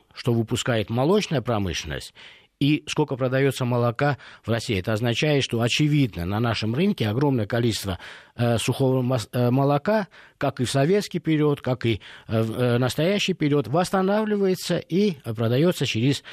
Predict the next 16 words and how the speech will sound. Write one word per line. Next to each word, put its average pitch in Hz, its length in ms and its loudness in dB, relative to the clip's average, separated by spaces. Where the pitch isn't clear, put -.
молочные 131 420 2
продукты. 110 480 -4
То 135 80 0
есть - 200 -2
мы 160 380 2
сделали, 147 540 2
э, 123 640 2
действие, 113 640 -2
которое 147 340 2
привело 143 640 0
к 156 260 -2
недоверию 139 640 2
категории, 143 800 0
но 127 320 0
существенно 113 800 -2
пользы 147 540 0